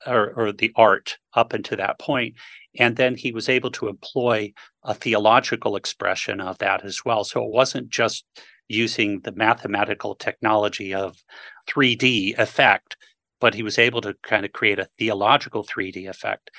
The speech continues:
which I think is exactly what we need today when we're thinking about the world in which we're living. You know, uh, we need to look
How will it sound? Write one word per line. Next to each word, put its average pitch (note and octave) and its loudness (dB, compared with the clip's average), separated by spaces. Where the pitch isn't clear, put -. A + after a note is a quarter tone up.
which B2 0
I C3+ 6
think - -2
is A#2 -6
exactly - 0
what A2+ -2
we G#2+ 0
need G2+ -8
today F#2+ -6
when F#2+ -8
we're G2 -8
thinking C3+ -4
about A2+ -6
the G#2+ -6
world A2 -4
in G#2 -4
which G2 -8
we're G2 -6
living. G2+ -8
You - -8
know, A2 -8
uh, G#2 -2
we A#2 -4
need D3 0
to - -2
look G#2 -4